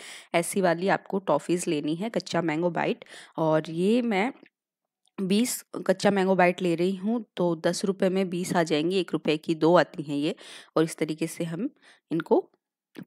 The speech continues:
पील कर लेंगे, इसका छिलका निकाल देंगे और टॉफ़ी जो है वो बाहर निकाल लेंगे। तो सारे के एक साथ ऐसे कर लेते हैं। ये लीजिए तैयार हैं। अब क्या करेंगे, हम इन्हें क्रश करेंगे, इसका थोड़ा सा ऐसे पाउडर सा बनाएंगे ताकि जब हम इसको, अ,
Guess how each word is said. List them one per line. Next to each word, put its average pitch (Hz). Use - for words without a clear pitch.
पील 196
कर 202
लेंगे, 190
इसका 185
छिलका 170
निकाल 165
देंगे 196
और 143
टॉफ़ी 143
जो 147
है 180
वो 214
बाहर 139
निकाल 160
लेंगे। 165
तो 127
सारे 139
के 151
एक 143
साथ 135
ऐसे 147
कर 165
लेते 240
हैं। 247
ये 175
लीजिए 160
तैयार 156
हैं। 240
अब 220
क्या 214
करेंगे, 175
हम 165
इन्हें 156
क्रश 185
करेंगे, 175
इसका 277
थोड़ा 220
सा 220
ऐसे -
पाउडर 160
सा 196
बनाएंगे 185
ताकि 202
जब 170
हम 180
इसको, 196
अ, 165